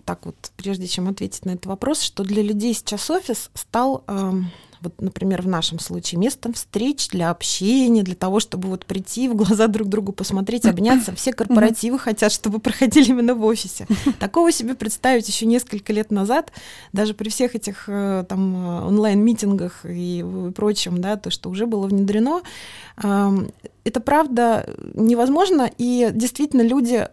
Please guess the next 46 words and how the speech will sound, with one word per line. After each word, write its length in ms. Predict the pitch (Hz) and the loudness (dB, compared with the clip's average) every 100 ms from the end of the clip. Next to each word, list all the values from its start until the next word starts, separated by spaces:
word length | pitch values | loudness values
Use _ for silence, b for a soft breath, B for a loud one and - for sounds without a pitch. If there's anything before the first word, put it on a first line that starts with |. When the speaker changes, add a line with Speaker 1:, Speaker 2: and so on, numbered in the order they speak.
| - | -4
Speaker 1:
устают 580 | 247 - 226 233 320 240 | -6 -2 0 2 0 -2
от 120 | 214 | -4
того, 220 | 220 233 | -2 0
что 180 | 262 220 | 0 2
они 140 | 220 | 2
только 500 | 214 - 247 220 - | 2 2 4 4 2
онлайн, 580 | 185 190 196 247 311 339 b b b b - | 0 2 2 2 0 -2 b b b b -10
а, 400 | - 196 190 185 | -4 0 0 0
делают 440 | 185 233 247 226 208 | 0 0 2 2 -2
все, 480 | - 196 180 - - 202 - - | -6 -2 -2 -4 -8 -10 -8 -6
и 60 | |
даже 240 | 196 214 214 | -2 -2 -2
какие-то 380 | 202 190 202 202 | -6 -8 -8 -8
свои 280 | - 202 214 | -4 -2 0
личные 500 | 180 - 175 165 165 | -2 -4 -2 -4 -4
там 200 | 170 165 | -4 -4
задачи, 460 | 175 214 240 - | -2 -2 -2 -4
я 340 | 180 170 165 170 | -4 -6 -6 -4
не 100 | 170 | -4
знаю, 320 | 170 165 156 B B B B _ | -2 -4 -4 B B B B _
э, 160 | - 170 | -10 -6
мне 160 | 175 190 | -4 -4
кажется, 640 | 196 - - 185 180 175 | -6 -6 -6 -2 -2 -2
и 20 | |
с 80 | - | 2
родственниками 500 | 254 254 202 190 175 | 2 2 0 0 0
сейчас, 240 | 175 180 - | -2 -2 0
да, 140 | 226 240 | 2 2
вот 120 | 185 | -2
в 60 | - | -4
скайпе 400 | - 202 185 180 | 2 2 4 8
Speaker 2:
Мгм. 100 | 294 | 10
Speaker 1:
многие 300 | 285 240 247 | 10 6 4
долго 340 | 196 208 226 | 4 6 6
общались 520 | 247 - 277 277 - | 6 6 6 6 4
уже, 260 | 214 202 226 | 0 2 0
там, 180 | 208 202 | 0 0
и 40 | |
в 60 | 208 | 0
ватсапе, 840 | 214 - 240 233 220 214 202 180 - | -2 0 0 2 0 0 0 -4 -4
то 80 | 208 | -6
есть 200 | 214 - | -4 -6
это 180 | 208 220 | -6 -4
все, 200 | - 247 | -4 -4
в 80 | - | -2
принципе, 540 | 226 226 202 202 | -2 -2 -4 -6